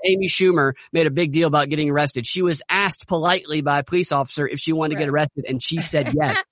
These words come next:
Speaker 2: <laughs>
Speaker 1: 'Cause it gives them street cred. Lennon talks about that.
Speaker 2: Yeah,
Speaker 1: And
Speaker 2: yeah,
Speaker 1: for the
Speaker 2: yeah.
Speaker 1: Saul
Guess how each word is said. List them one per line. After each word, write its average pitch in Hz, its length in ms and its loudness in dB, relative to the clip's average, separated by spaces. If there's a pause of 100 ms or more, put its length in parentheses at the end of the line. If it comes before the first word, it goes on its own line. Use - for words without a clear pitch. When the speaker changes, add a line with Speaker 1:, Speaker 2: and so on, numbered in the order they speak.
(140)
Speaker 2:
<laughs> 208 100 -14 (600)
Speaker 1:
'Cause 165 240 -2
it 156 160 2
gives 190 240 4
them 185 140 2
street 185 440 -4
cred. 107 280 -2 (340)
Lennon 185 380 2
talks 190 280 0
about 127 260 0
that. 107 280 -4
Speaker 2:
Yeah, - 220 -10
Speaker 1:
And 160 220 -2
Speaker 2:
yeah, - 60 -8
Speaker 1:
for 196 120 -2
the 185 80 2
Speaker 2:
yeah. - 60 -10
Speaker 1:
Saul 180 180 4